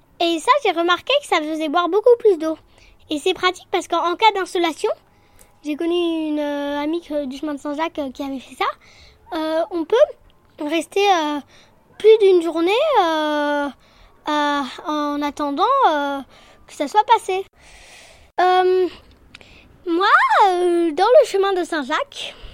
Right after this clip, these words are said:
de Compostelle, j'ai préféré pas mal de petites, euh, choses. Mais j'ai pas préféré. En fait, il y a des, il y a des gens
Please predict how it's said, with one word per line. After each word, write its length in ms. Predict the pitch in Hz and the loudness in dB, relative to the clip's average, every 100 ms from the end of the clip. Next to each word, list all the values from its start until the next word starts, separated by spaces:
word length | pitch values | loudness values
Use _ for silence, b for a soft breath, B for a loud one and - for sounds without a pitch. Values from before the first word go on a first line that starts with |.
| B | B
de 100 | 294 | -8
Compostelle, 500 | 277 285 269 247 - 403 523 233 b b b b _ | -6 -6 -8 -10 -4 -2 -2 -4 b b b b _
j'ai 560 | 311 320 370 370 370 359 | -6 -2 -2 -2 -2 -4
préféré 500 | - 381 370 381 359 453 415 | -6 -8 -6 -6 -6 -6 -4
pas 100 | 330 | -4
mal 120 | 415 427 | -2 -4
de 40 | |
petites, 360 | 302 311 - 370 | -4 -8 -8 -6
euh, 220 | 320 302 | -4 -6
choses. 600 | - - 381 587 - 247 208 _ b b b b b - | -8 -10 -10 -10 -12 -14 -14 _ b b b b b -8
Mais 120 | 330 | -6
j'ai 120 | 349 | -4
pas 100 | 330 494 | -2 -2
préféré. 440 | - 392 - 370 349 330 | -2 -6 -4 -4 -2 -4
En 60 | |
fait, 300 | 302 466 440 | -4 -6 -4
il 20 | 370 | -8
y 40 | |
a 20 | |
des, 100 | 302 330 320 | -8 -10 -10
il 60 | 311 | -8
y 60 | |
a 80 | 320 | -8
des 220 | 302 320 | -8 -8
gens 140 | 294 | -6